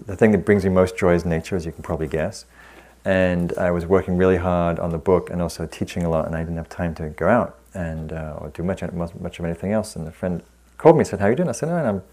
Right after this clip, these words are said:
you know, I'm just working hard, and it feels pretty grim." And he says, "What are you doing for joy?" I said,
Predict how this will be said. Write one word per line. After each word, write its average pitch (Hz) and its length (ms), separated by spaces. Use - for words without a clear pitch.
you 127 60
know, 92 120
I'm 98 120
just - 200
working 90 240
hard, 90 240
and 87 40
it 87 80
feels 85 200
pretty 85 200
grim." 80 360
And 85 140
he 110 60
says, 98 200
"What 98 140
are 117 40
you 120 60
doing 135 260
for - 120
joy?" 175 340
I 92 80
said, 107 340